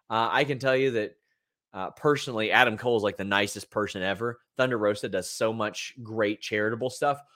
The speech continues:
Also, I wanna shout out Elijah Burke. I put this on, uh, some people's radar this week after, uh,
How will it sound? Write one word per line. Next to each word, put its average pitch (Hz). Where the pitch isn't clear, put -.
Also, 180
I 220
wanna 190
shout 170
out 160
Elijah 131
Burke. 104
I 135
put 180
this 160
on, 139
uh, 120
some 127
people's 120
radar 123
this 110
week 139
after, 113
uh, 98